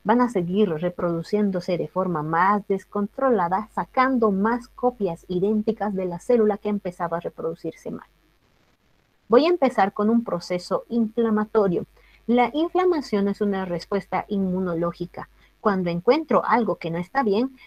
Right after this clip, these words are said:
mi sistema se activa y lo va a intentar eliminar. Eso es la inflamación.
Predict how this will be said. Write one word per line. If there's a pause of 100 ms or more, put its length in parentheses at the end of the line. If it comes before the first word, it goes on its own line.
mi
sistema
se
activa
y
lo
va
a
intentar
eliminar.
Eso
es
la
inflamación.